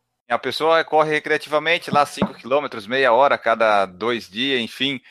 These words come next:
Fortalecimento é, é importante, sim, mas aí pra essa pessoa que corre só cinco quilômetros, assim, não quer fazer muita coisa, ela não precisa fundamentalmente do fortalecimento, né? Seria legal ela fazer, mas não é tão necessário quanto o cara que faz maratona,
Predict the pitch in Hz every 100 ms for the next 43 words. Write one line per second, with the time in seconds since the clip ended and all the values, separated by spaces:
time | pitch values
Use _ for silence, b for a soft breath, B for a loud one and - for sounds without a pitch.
0 | b b - 165 175 160 151 151 147 135
1 | 58 78 127 123 135 120 151 - 156 147
2 | 127 143 - 165 170 170 143 151 147 139
3 | 135 - 135 - - 135 - 107 127 147
4 | - 104 - 151 143 107 95 139 139 123
5 | 135 131 123 120 139 175 175 180 b b
6 | _ 113 127 143 151 160 185 165 - 208
7 | 220 202 - - 170 190 175 165 151 143
8 | 151 - 147 - 143 147 147 135 143 120
9 | 98 98 113 - 156 175 170 156 170 156
10 | 151 135 175 170 156 165 - 160 170 139
11 | - 151 156 151 - 147 - 143 139 135
12 | 131 - 139 101